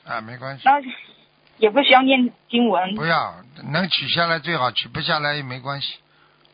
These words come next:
Speaker 1: 嗯。
Speaker 2: 哦，好的，感恩师傅。呃，下一个问题，同修梦到现在住的房子，房东敲门进来说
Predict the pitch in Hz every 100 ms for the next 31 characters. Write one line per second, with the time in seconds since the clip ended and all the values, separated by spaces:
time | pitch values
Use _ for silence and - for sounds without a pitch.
0 | _ 113 98 92 214 202 196 185 196 190
1 | 190 220 240 247 214 - _ - 208 214
2 | 294 269 262 254 240 208 196 190 _ _
3 | _ - 226 277 277 285 269 269 262 285
4 | 269 269 285 240 208 196 190 214 208 190
5 | 202 208 240 247 262 233 202 269 240 190
6 | - 226 220